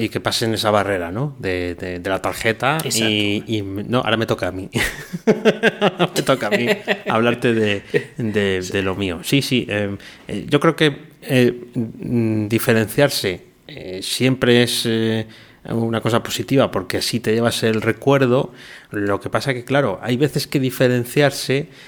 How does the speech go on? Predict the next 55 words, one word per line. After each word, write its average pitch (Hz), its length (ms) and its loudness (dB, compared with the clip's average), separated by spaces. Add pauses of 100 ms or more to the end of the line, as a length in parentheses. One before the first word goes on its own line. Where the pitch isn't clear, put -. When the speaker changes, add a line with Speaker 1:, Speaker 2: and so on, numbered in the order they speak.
(120)
Speaker 1:
eh, 104 320 0
mm, 104 520 -6
puede 120 240 0
llevarte 120 400 -4
también 120 440 -2
a 107 140 -8
un 113 160 -8
punto, 120 540 -2
mm, 107 140 -10 (260)
de, 98 180 -10
de - 200 -8
poca - 260 -4
seriedad. 104 640 -2 (440)
O - 40 -10
sea, 110 180 0
no, 110 160 -4
no, 170 440 0
no, 135 140 0
no 143 200 0
digo 160 220 2
el 135 80 -2
sentido 139 380 0
del 135 120 2
humor, 151 320 2 (320)
sino, 123 460 2 (240)
no 123 160 2
sé, 127 360 2
eh, 107 480 -2 (360)
por 120 120 -2
ejemplo, 117 400 0 (200)
un 156 140 0
caso 160 300 0
que 135 140 0
sí 139 160 -2
que 139 100 2
vale, 87 280 -2 (120)
y - 40 -6
por 107 160 -6
eso 123 120 -4
te 123 100 0
decía 120 320 2
que 120 100 2
iba 107 140 4
a 104 80 -2
traer 107 220 2
a 104 80 2
varias 110 380 0
cosas 107 380 0
de, 107 240 4
de 117 100 -2
esta 110 160 -2
conferencia 107 500 -2
del 104 120 -2
otro 107 220 -2
día, 123 260 0